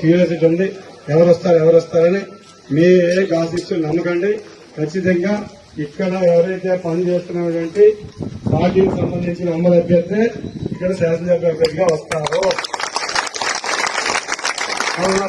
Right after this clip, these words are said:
పెద్ద నాయకుడు అది ఆల్రెడీ ఆంజనేయ స్వామి వచ్చి ఉంది, అది ఏమో భీమసేనుడు ఇలా ఎంత బలుపు ఉంది, ఆనందాన్ని వచ్చేస్తారని మాత్రం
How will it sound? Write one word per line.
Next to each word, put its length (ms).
పెద్ద 160
నాయకుడు 340
అది 260
ఆల్రెడీ 260
ఆంజనేయ 320
స్వామి 240
వచ్చి 140
ఉంది, 220
అది 140
ఏమో 160
భీమసేనుడు 640
ఇలా 120
ఎంత 120
బలుపు 300
ఉంది, 200
ఆనందాన్ని 460
వచ్చేస్తారని 520
మాత్రం 260